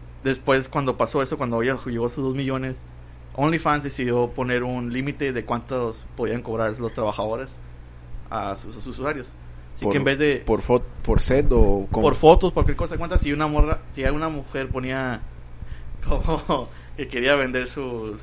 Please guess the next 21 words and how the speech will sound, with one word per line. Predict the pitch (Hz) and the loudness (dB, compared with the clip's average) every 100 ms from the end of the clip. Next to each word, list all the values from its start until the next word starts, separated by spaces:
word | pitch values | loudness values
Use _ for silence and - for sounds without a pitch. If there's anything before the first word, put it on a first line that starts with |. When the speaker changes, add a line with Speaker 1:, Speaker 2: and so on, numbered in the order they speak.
| - | -10
Speaker 1:
su, | 113 107 - - | -10 -10 -12 -12
su | 127 | -6
video, | 120 117 135 139 135 - - - - - | -4 0 0 -2 -4 -10 -18 -18 -16 -10
sus | 131 | -4
fotos | 135 127 139 135 | -2 0 -2 -2
a | 113 110 | -2 -4
doscientos | - 131 147 | -6 -4 0
dólares. | 165 170 175 | 0 0 0
Speaker 2:
Sí, | 151 | 0
su, | 123 110 | 2 0
su | - 110 | 0 -4
contenido. | 120 110 113 104 | 0 2 0 0
Speaker 1:
Su | |
contenido, | 123 127 135 160 160 - | -4 -4 -2 -2 -2 -4
ahora | - 117 123 131 | -4 -2 0 -2
nomás | 117 117 110 107 | -6 -8 -10 -8
podía | 123 117 | -6 -4
cien | 113 127 | -6 -6
dólares | 120 120 117 | -2 -2 -2
el | 110 | -6
límite. | 110 110 117 | -8 -10 -12